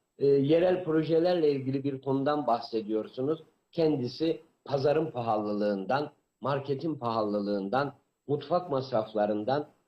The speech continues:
emekli aylıklarından, gelir düşüklüğünden, çocuğunun işsizliğinden,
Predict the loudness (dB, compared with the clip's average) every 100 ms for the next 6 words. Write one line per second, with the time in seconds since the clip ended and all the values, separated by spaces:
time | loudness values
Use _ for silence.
0 | _ -2 0 0 2 0 0 -2 -2 -4
1 | -4 -2 -2 -2 -2 -2 -2 _ _ _
2 | -2 2 2 0 -6 -6 -10 -6 -2 -2
3 | 0 0 -2 -4 _ -10 -6 -2 2 2
4 | 2 0 -4 -6 -6 -4 -2 2 4 4
5 | 4 2 0